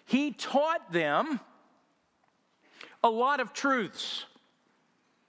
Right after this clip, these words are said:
Truths about what it means to live the Christian life. Truths about who Jesus is. Truths about how the Holy Spirit works in our life.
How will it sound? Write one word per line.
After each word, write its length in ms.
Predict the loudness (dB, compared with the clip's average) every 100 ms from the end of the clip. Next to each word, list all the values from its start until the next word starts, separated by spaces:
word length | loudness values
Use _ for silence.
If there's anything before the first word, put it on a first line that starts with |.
| _ -20 -6
Truths 480 | 0 2 0 -2 -2
about 380 | 2 2 2 -4 -20 -18 0
what 180 | 2 2
it 140 | 0
means 480 | 0 0 -2 -4 0
to 140 | 0
live 360 | 2 0 -2 -4
the 220 | -2 -2
Christian 500 | -2 -2 0 -2 0
life. 480 | 2 2 0 -6 -12
Truths 640 | -4 0 0 0 -4 -2
about 600 | -2 2 2 2 -2 -6 -18 -20 _ _ _ _ -20 -2
who 200 | 0 0
Jesus 580 | -2 -2 -2 -4 -4 -6
is. 400 | -6 -8 -12 -12 -14 _ _ _ _ _ _ _ _ _ _ _ _ _ _ _ _ -10
Truths 640 | 0 2 2 -2 -4 -2
about 400 | -2 2 2 2
how 240 | 2 2 2
the 180 | -2 -6 -14 -12
Holy 280 | 0 2 2
Spirit 560 | -4 -2 2 2 2 0
works 380 | 0 0 0 -2
in 120 | 2
our 280 | 2 2 0
life. 800 | 0 2 -2 -4 -10 -16 -20